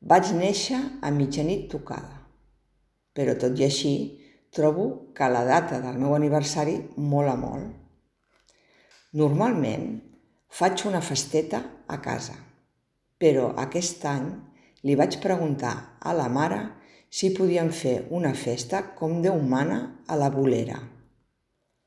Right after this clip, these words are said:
La mare no s'ho esperava, però es va posar contenta. Em va preguntar qui volia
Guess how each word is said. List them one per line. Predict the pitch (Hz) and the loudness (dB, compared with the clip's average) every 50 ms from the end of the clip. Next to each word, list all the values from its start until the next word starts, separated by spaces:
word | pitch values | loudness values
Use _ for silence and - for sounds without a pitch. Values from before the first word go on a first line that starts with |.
| _ _ _ _ _ _ _ _ - 135 | _ _ _ _ _ _ _ _ -4 -2
La | 135 135 | 0 0
mare | 135 135 131 147 170 202 240 277 320 302 - - - - | 2 2 4 4 4 4 2 0 -2 -6 -8 -14 -10 -6
no | 139 139 139 143 | -2 0 0 0
s'ho | 143 - 220 202 | 0 0 -2 -2
esperava, | 180 - - - 113 117 143 170 175 - 55 - - - - - _ _ _ _ _ _ _ _ _ _ _ _ _ _ - | -2 -4 -4 -4 -2 0 0 0 0 -2 -4 -8 -10 -16 -20 -20 _ _ _ _ _ _ _ _ _ _ _ _ _ _ -6
però | 160 147 147 | -2 0 0
es | 143 143 143 | 0 2 4
va | 170 175 170 | 4 4 4
posar | 170 143 139 185 190 190 185 | 2 0 0 0 0 -2 -2
contenta. | 170 170 165 165 165 - 117 117 117 113 - - - - - - - _ _ _ _ _ _ _ _ _ _ _ _ _ _ _ _ _ _ _ _ _ _ _ _ _ _ - - | -4 -4 -4 -4 -4 -4 -6 -6 -6 -10 -10 -10 -12 -12 -14 -20 -20 _ _ _ _ _ _ _ _ _ _ _ _ _ _ _ _ _ _ _ _ _ _ _ _ _ _ -2 0
Em | 139 143 143 | 2 4 4
va | - 220 226 | 4 4 4
preguntar | - 233 208 156 147 139 135 135 - 139 156 226 262 269 - - - - - _ _ _ _ _ | 4 0 0 0 0 0 0 0 -2 -2 -2 -2 -4 -6 -8 -10 -16 -20 -20 _ _ _ _ _
qui | - - 196 208 185 | -6 -2 -2 0 2
volia | 180 160 160 185 202 202 | 2 2 4 4 4 2